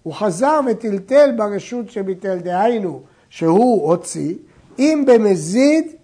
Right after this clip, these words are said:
הרי זה אוסר עליהם, שהרי לא עמד בביטולו. אנחנו רואים את זה כאילו חזרה מן הביטול, הוא חזר בו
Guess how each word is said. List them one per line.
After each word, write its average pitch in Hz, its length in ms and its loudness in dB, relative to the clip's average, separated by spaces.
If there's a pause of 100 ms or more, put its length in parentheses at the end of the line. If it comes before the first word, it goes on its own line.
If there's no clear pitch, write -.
(120)
הרי 208 260 -2
זה 220 140 -2
אוסר 233 280 -4
עליהם, 175 460 -2 (260)
שהרי 220 420 0
לא 202 220 4
עמד 233 380 0
בביטולו. 202 640 -4 (420)
אנחנו 208 500 0
רואים 202 440 -4
את 254 120 -4
זה 277 260 -2
כאילו 233 300 -4
חזרה 208 800 -2 (240)
מן 202 180 -6
הביטול, 220 600 -6 (300)
הוא 170 100 -6
חזר 220 480 -2 (100)
בו 247 400 0